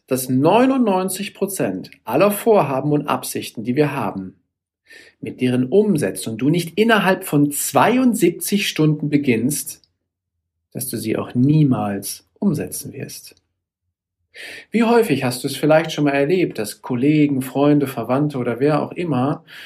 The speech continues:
schon von einer Idee oder einem guten Vorsatz so richtig begeistert waren? Klassisches Beispiel ist immer die Silvesternacht, von wegen, ich will abnehmen, am Auf-, Rauchen aufhören, Sport machen und so weiter.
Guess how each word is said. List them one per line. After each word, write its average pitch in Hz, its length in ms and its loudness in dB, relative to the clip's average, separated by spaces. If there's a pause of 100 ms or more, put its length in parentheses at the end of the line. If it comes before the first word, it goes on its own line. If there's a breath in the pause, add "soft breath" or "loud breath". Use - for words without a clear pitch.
(160 loud breath)
schon 185 260 -2
von 175 220 -2
einer 156 240 0
Idee 175 520 0
oder 165 160 2
einem 160 240 0
guten 190 440 -2
Vorsatz 196 580 2
so 175 160 4
richtig 196 840 2
begeistert 107 520 0
waren? 95 360 -6 (240)
Klassisches 127 500 0
Beispiel 107 460 0
ist - 260 -8
immer 98 200 -4
die 98 100 -8
Silvesternacht, - 760 0
von - 160 -8
wegen, - 160 -4
ich - 180 -10
will - 180 -8
abnehmen, 113 520 -4
am 101 180 -4
Auf-, 117 220 2
Rauchen 120 480 2
aufhören, 110 540 -4 (480 loud breath)
Sport 151 440 2
machen 123 360 -2
und 120 160 -2
so 107 120 -6
weiter. - 380 -12